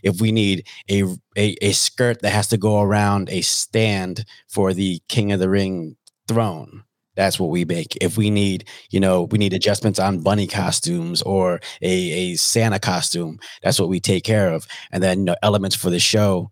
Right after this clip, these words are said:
that takes priority over everything. After that, you know, because we're backstage and we're there all the time,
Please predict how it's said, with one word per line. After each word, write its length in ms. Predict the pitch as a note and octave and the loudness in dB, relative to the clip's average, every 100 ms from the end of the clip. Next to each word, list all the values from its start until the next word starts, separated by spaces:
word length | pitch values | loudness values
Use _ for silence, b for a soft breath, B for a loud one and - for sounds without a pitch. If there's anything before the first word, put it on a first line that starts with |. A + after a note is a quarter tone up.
| B B - | B B -2
that 240 | G2+ - | 0 0
takes 280 | - - - | -2 -2 0
priority 460 | A2 F#2+ F#2+ F#2 E2+ | 2 4 4 4 2
over 220 | D#2+ F#2 | 0 0
everything. 480 | A2 F2+ - D#2+ C2+ _ b b | 0 -2 -4 -8 -8 _ b b
After 280 | G2 - F2+ | -2 -2 0
that, 380 | G#2 G2+ F#2 - _ _ | 2 2 0 -4 _ _
you 100 | - | -2
know, 200 | F#2 F2+ E2+ | 2 2 0
because 400 | A2 G2 G2+ F#2 | -2 0 0 2
we're 140 | F#2+ | 2
backstage 580 | G2 F#2 - F#2+ F#2+ F2 | 2 -2 0 2 2 0
and 80 | E2+ | -2
we're 300 | F2+ E2 - | -2 -4 -8
there 380 | E2 F2 G#2 F#2+ | -8 0 0 2
all 120 | F2 | 0
the 80 | E2 | -4
time, 360 | F2+ F2 E2+ | -4 -6 -6